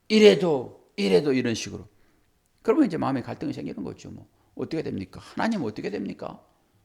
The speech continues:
어제도 제가 끝까지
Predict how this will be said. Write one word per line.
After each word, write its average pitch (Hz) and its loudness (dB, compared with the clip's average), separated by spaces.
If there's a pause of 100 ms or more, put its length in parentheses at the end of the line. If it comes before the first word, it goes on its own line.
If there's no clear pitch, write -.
(180)
어제도 143 -2
제가 123 -6 (640)
끝까지 226 4